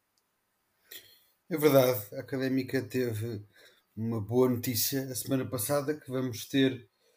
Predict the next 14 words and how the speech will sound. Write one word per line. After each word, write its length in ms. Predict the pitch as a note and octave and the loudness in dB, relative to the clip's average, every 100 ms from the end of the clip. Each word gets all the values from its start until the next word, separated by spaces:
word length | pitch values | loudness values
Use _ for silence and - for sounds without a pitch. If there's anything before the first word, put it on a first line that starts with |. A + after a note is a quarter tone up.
| _ _ | _ _
dois 320 | A#2 D#3 D3+ | 0 2 2
internacionais 1300 | D3+ D3 C#3 C#3+ C3+ - B2+ B2 B2 A#2+ A#2+ - - | 2 2 4 4 4 2 2 2 2 -2 -4 -12 -16
na 280 | A#2+ A#2+ A#2+ | -14 -10 -6
nossa 400 | A#2 A#2+ A2+ B2 | -2 -2 -4 -6
equipa, 600 | A#2 G#2+ B2 A#2+ C3 C3+ C#3+ - G#2+ G#2+ | -6 -8 -12 -8 -8 -8 -10 -14 -12 -8
obviamente 800 | G#2 A2 G#2 A2+ A2+ A#2+ A2+ G#2 - _ - - _ - _ | -4 -2 0 0 0 -2 -4 -6 -16 _ -20 -20 _ -20 _
o 120 | - A2+ | -8 -6
Tusso, 520 | G#2 B2+ A2 - - - _ | -2 0 4 2 0 -8 _
Diogo 340 | G2+ G#2 G2+ | -12 -6 -2
Amaro, 440 | G#2 G2+ G2+ F#2+ F#2+ _ _ _ _ _ _ - | 0 0 0 -4 -8 _ _ _ _ _ _ -8
e 100 | D3 | -2
o 60 | |
Stitch, 460 | - - B2+ A2+ - - - - | -2 0 -2 -2 -4 -6 -10 -18
Francisco, 960 | - G#2+ G#2 G#2+ G#2 - G#2 G2+ G2+ | -6 -6 -4 -6 -8 -8 -4 -4 -6